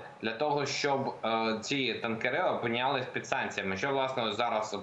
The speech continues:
перед моїм включенням, е, сюжет про Велику Британію. Тобто ми бачимо, що, е, є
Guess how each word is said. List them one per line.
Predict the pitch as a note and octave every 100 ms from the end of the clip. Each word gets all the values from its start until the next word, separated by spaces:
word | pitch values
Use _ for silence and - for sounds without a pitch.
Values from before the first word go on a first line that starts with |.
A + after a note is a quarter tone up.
| -
перед | A2 G#2+ G2
моїм | G2 G2+ A2 A2
включенням, | A2 A#2 G2+ G#2+ G2+ F#2 - - - -
е, | G#2 G#2+
сюжет | A#2+ A2+ A2 -
про | A2+
Велику | A#2 A#2+ C3
Британію. | C#3 F#3+ B3 C#4+ G#3+ D#3 -
Тобто | C#3+ - C#3+
ми | D3+
бачимо, | D3 D#3 D#3 D3 C3 B2+
що, | - C#3+ C3+ - - - -
е, | A#2 A#2 A#2 A2+ G#2 F#2+
є | A#2+ C3+ D#3+